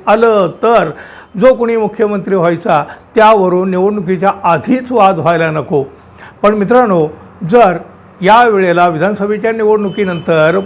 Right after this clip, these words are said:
महाविकास आघाडीचं सरकार सत्तेत आलं तर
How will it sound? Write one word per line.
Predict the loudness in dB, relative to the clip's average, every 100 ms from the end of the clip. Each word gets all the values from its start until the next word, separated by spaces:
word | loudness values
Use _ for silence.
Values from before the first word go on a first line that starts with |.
| -6
महाविकास | -2 2 4 2 0 0 0 2
आघाडीचं | -2 0 -2 -2 -4 -6
सरकार | -4 -4 -2 -4
सत्तेत | -2 -4 -6 -4 -4 -4 -2
आलं | 2 2 2 -2 -8 -20 -20 -20 -2
तर | 2 2 2